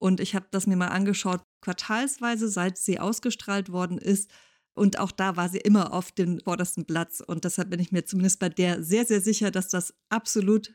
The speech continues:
die beliebteste Episode aus dem letzten Jahr war. So, und jetzt höre ich aber auch auf nach dieser <laughs> langen Einleitung. Aber ich wollte dir einfach ein bisschen teilen von dieser Hintergrundgeschichte. Und jetzt kommen wir aber endlich zur Sache und ohne weiteres Rumgerede starte ich mit Platz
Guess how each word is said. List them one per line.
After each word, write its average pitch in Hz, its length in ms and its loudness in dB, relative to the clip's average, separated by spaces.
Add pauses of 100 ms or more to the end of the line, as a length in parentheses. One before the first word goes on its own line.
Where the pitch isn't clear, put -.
(140)
die 202 60 0
beliebteste 208 580 4
Episode 180 500 0
aus 175 120 -4
dem 165 120 -4
letzten 165 460 -4
Jahr 156 340 -2
war. 165 300 -2 (360)
So, 180 200 2
und 170 80 0
jetzt 196 180 0
höre 233 100 4
ich 240 120 2
aber 196 180 -2
auch 185 140 -6
auf 226 420 -4
nach 202 160 0
dieser 214 260 4
<laughs> 202 60 4
langen 202 280 4
Einleitung. 190 760 2 (260)
Aber 196 180 0
ich 220 120 0
wollte 247 240 2
dir 220 120 2
einfach 214 140 -2
ein 196 80 2
bisschen 190 300 -2
teilen 165 320 -2
von - 120 -6
dieser 160 200 -2
Hintergrundgeschichte. 170 1120 -2 (420)
Und 180 220 0
jetzt 262 200 0
kommen 233 220 0
wir 226 60 0
aber 202 120 -2
endlich 190 280 -4
zur 190 100 -2
Sache 170 440 -4
und 175 300 -4
ohne 214 300 4
weiteres 175 540 -4
Rumgerede 180 840 2
starte 180 540 -2
ich - 300 -4
mit 196 260 -4
Platz 151 400 -8